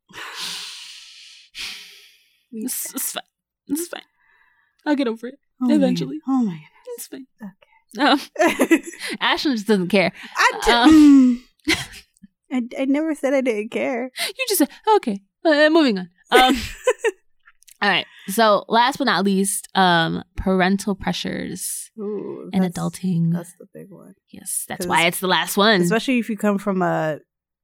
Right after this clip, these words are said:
Speaker 1: mild, either m-, mildly strict to strict household.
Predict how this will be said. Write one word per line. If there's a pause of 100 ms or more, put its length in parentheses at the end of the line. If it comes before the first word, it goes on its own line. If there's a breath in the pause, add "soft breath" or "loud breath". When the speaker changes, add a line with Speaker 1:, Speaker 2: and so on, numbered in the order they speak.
(760)
Speaker 1:
mild,
either
m-, (180)
mildly
strict
to
strict
household.